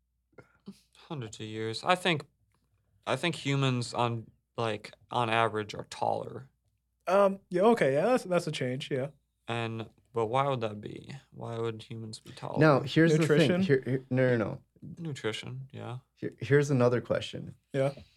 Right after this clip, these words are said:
Speaker 3: Do we define what we do to ourselves as selective breeding, or do we define that as evolution? 'Cause there is a uncontrollable factor that is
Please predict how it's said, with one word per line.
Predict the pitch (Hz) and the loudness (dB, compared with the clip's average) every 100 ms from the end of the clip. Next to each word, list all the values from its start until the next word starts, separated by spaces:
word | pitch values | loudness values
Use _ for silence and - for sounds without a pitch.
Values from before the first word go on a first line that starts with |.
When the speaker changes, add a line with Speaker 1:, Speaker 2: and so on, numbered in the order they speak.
| 110 | -6
Speaker 3:
Do | - 123 | 0 2
we | 127 147 180 190 180 | 4 2 2 0 -2
define | 120 120 - - 113 117 117 120 120 117 - | 0 0 0 0 2 4 2 2 0 -2 -4
what | 98 113 - | 2 2 0
we | 110 110 120 | -2 0 0
do | 131 120 113 | 0 -2 -4
to | - - 98 | -4 -2 0
ourselves | 95 95 - - 98 104 107 101 | 2 0 -2 0 4 6 4 0
as | - 101 92 | -2 -2 -2
selective | - 95 95 95 104 87 87 | -4 -2 -2 0 -2 -2 -6
breeding, | 98 104 131 147 165 | -6 -2 0 0 0
or | 101 101 | 0 0
do | 90 98 | 0 -4
we | 101 | -2
define | 95 - - 98 95 92 | -4 -8 -4 -2 -2 -2
that | 92 92 - | -2 0 0
as | 90 90 - | 0 -2 -4
evolution? | 98 101 98 - - 92 95 - _ _ _ _ _ | -6 -4 -8 -8 -10 -12 -14 -20 _ _ _ _ _
'Cause | - 143 92 87 - _ _ - | 2 4 4 0 -10 _ _ 4
there | 107 107 | 4 4
is | 117 127 123 - | 2 0 -2 0
a | 107 101 98 90 - _ _ _ _ _ _ _ _ _ _ _ | 4 6 4 0 -6 _ _ _ _ _ _ _ _ _ _ _
uncontrollable | 110 113 117 120 104 - 107 107 101 104 | 2 2 2 0 0 2 4 4 4 2
factor | - 92 90 - 95 95 92 - _ _ | 4 2 2 -4 -2 -2 -4 -10 _ _
that | - 104 90 - | 0 2 2 2
is | 107 101 95 90 | 6 6 6 0